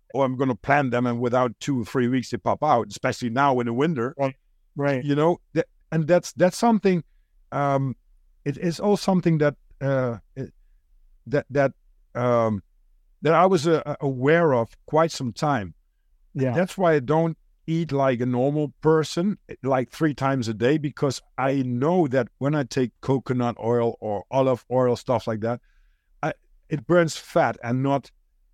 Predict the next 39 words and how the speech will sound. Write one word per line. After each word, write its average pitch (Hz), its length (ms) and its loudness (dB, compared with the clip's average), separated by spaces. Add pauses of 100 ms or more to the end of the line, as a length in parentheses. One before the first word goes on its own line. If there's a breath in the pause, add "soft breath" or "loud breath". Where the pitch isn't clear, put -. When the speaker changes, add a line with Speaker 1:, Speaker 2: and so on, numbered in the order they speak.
(140)
Speaker 1:
uh, 117 160 -4
sugar. 104 460 0 (220)
So - 160 -4
I 143 140 0
can 151 220 0
rely 143 380 0
longer 135 520 0
in 104 80 -4
it. 104 100 -10
It's, 131 200 -10
it's 160 200 -6
like 160 320 0 (340)
having 156 440 0
a, 135 240 0
a 135 100 -4
fire 160 400 0
with 135 300 0 (160)
oak 175 360 0 (580)
and 139 100 -2
not 160 140 -2
with 147 200 -4
spruce. - 640 -2 (280)
You 107 80 -6
know, 165 160 2
Speaker 2:
Yeah. 131 180 -2
Speaker 1:
spruce 202 180 0
is 143 120 -6
just, 135 140 0
like, 135 180 -2 (360)
fiery 185 340 2
fire, 180 560 4
but 127 280 0
within 147 420 2 (240)
five 151 360 2
or 127 100 -6
ten 143 260 0
minutes, 135 380 0
it's 127 160 -8
gone. 87 300 -2